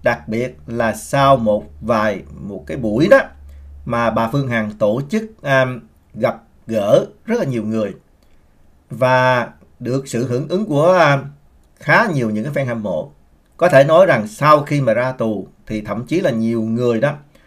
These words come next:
họ đến với bà Phương Hằng trực tiếp và ủng hộ bà Phương Hằng.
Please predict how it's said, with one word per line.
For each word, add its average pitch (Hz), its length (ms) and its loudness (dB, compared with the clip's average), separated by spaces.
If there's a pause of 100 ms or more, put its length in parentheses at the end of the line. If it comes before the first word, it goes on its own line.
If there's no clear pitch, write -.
(260)
họ 123 520 0 (140)
đến 160 420 8
với 208 120 0
bà 127 160 0
Phương 120 140 -6
Hằng 104 240 -6
trực - 180 -16
tiếp 185 260 -2 (460)
và - 300 0
ủng 143 240 -6
hộ 113 200 4
bà 110 180 0
Phương 127 180 -6
Hằng. 104 240 -4